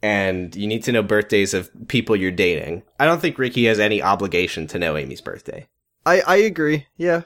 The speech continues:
Speaker 2: that seems right. Uh, Anne and George definitely do. They gave, well, Anne, Anne gave birth to Amy. They were just so distracted.
Speaker 1: George also
Speaker 2: Oh.
Speaker 1: gave birth to, it was a
Speaker 2: Yeah,
Speaker 1: team.
Speaker 2: it was ama-, it was amazing. Uh,
Speaker 1: Yeah.
Speaker 2: and Anne,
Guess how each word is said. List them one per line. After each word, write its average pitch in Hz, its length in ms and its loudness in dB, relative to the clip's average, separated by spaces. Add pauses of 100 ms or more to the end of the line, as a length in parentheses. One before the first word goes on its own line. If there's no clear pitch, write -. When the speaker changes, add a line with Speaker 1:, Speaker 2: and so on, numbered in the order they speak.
Speaker 2:
that 180 140 -6
seems 143 220 -4
right. 113 240 0 (280)
Uh, 127 280 0
Anne 180 200 6
and 175 120 6
George 147 320 4
definitely 117 440 2
do. 127 220 0
They 151 140 2
gave, 143 560 0 (220)
well, 117 540 0
Anne, 143 380 2
Anne 214 280 6
gave 147 280 0
birth 143 220 0
to 143 160 2
Amy. 139 340 0
They 156 220 4
were 165 100 4
just 147 220 -2
so 147 160 2
distracted. 123 840 -2
Speaker 1:
George 156 280 6
also 143 280 8
Speaker 2:
Oh. - 20 -8
Speaker 1:
gave 87 180 -2
birth 87 160 2
to, - 160 -4
it 120 40 6
was 120 180 4
a 101 160 2 (120)
Speaker 2:
Yeah, 85 200 -4
Speaker 1:
team. 95 160 0
Speaker 2:
it 120 40 2
was 117 160 -2
ama-, 98 240 -6
it 113 80 -4
was 110 160 -8
amazing. 82 420 -10 (360)
Uh, 123 200 4
Speaker 1:
Yeah. 87 120 -2 (180)
Speaker 2:
and 139 280 2
Anne, 180 500 4